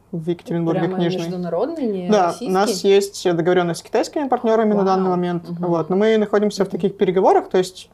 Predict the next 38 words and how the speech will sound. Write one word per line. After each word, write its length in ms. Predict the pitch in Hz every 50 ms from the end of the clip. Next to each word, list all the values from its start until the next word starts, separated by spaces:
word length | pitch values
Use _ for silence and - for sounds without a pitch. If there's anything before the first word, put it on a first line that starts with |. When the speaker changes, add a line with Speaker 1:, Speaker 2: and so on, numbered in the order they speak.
| _
Speaker 1:
э, 180 | - 165 165 165
принципиальное 680 | 165 - 196 196 190 - - 202 196 190 190 185 175 175
согласие 800 | - - 165 175 175 180 175 - - 170 165 160 160 156 165 - _ _ _ _ _ _
Шанхайской 480 | - - 185 180 - 196 190 185 - 185
книжной 300 | 175 - 185 175 170 170 170
ярмарки 340 | 170 175 170 170 160 156 190
о 40 |
том, 120 | 180 165 165
что 160 | - - 170
они 80 | 165 160
хотят 200 | - - 165 -
к 60 | -
нам 100 | 170 165 160
приехать 440 | - 170 165 165 - - 160 -
в 100 | - 208 190
Speaker 2:
Мгм. 80 | 170
Speaker 1:
гости, 300 | 196 175 175 175 170 170 190
есть. 260 | 233 349 370 - -
Вот. 160 | 196 180 180
Но 100 | 214 220
пока 240 | 214 190 175 190 196
мы 160 | 196 185 175 175
ещё 340 | 175 175 - - 175 175
не 120 | 175 175 170
обсудили 420 | 165 - - - 160 175 180 160 165
там 180 | - 160 160 165
все 140 | - 180
детали, 360 | 165 170 165 - 254 320 294 240
поэтому 680 | - 175 180 180 - 185 175 175 180 175 170 165 - -
не 160 | 170 185 190
могу 180 | 196 202 202 196
ничего 260 | 190 175 - - 165
рассказать, 400 | 156 160 - - 185 175 226 277
Speaker 2:
<laughs> 240 | 262 240 233 196 190 208
Ну 100 | 208 208
Speaker 1:
каких-то 320 | 196 196 196 165 165 185
Speaker 2:
ладно. 220 | 180 180 175 180 175 -
Speaker 1:
фактов, 380 | 196 190 190 - - 170 165